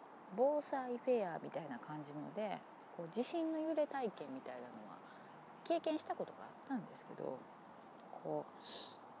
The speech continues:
う、ものすごい簡易的なやつだったんで、はい。あんまり実感が湧かなかったんですけど、その、ダイニングテーブルのところに座って、その、椅子と机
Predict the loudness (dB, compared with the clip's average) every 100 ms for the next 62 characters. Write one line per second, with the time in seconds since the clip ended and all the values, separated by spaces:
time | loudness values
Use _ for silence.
0 | -14 -14 -14 -14 -14 -14 -14 -14 -14 -14
1 | -6 8 10 10 6 4 2 2 0 6
2 | 6 6 4 2 0 -2 -4 -8 -10 -6
3 | -2 -2 -2 -2 -4 -4 -6 -6 -6 -10
4 | -6 -6 -6 -10 -10 -10 -12 -12 -14 -10
5 | -4 4 6 6 4 2 2 4 4 4
6 | 2 2 0 -2 -4 -4 -6 -6 -4 -2
7 | -2 -4 -4 -4 -4 -6 -8 -12 -14 -2
8 | 6 6 8 6 4 4 6 6 4 -2
9 | -8 -6 -6 -6 -8 -8 -8 -10 -12 -10
10 | -6 -6 -6 -8 -10 -12 -12 -12 -12 -8
11 | -4 -4 -2 -2 -2 -4 -4